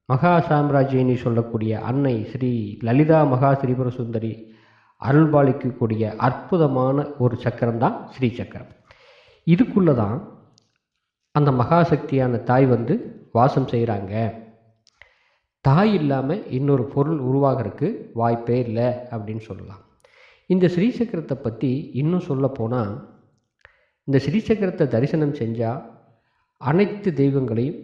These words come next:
ஒரு சேர வழிபட்ட முழு பலன் கிடைக்கும் அப்படின்னு சொல்லலாம். இன்னும் குலதெய்வம் தெரியாதவங்களுக்கு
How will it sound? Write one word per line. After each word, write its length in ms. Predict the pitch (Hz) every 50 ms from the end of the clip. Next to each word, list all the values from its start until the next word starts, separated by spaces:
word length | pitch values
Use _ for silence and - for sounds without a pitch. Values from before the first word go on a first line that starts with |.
| -
ஒரு 240 | 120 117 135 151 185 170
சேர 320 | - - 165 160 165 170
வழிபட்ட 460 | 156 135 135 135 131 - - - - 117
முழு 280 | 110 117 135 147 175 196 190
பலன் 320 | 190 156 139 139 139 127
கிடைக்கும் 360 | 131 113 110 - 131 127 139
அப்படின்னு 320 | 127 - 107 110 110 110 -
சொல்லலாம். 400 | - 113 98 92 90 87 95 - - _ _ _ _ _ _ _ _ _ _ _ _ _ _ _ _ _ _ _ _ _ -
இன்னும் 320 | 180 240 247 190 165 214 - - - - - - - _ _ _ -
குலதெய்வம் 580 | - 180 233 254 220 233 226 214 196 185 175 -
தெரியாதவங்களுக்கு 800 | 156 143 143 151 147 139 139 131 123 127 120 120 113 - - 160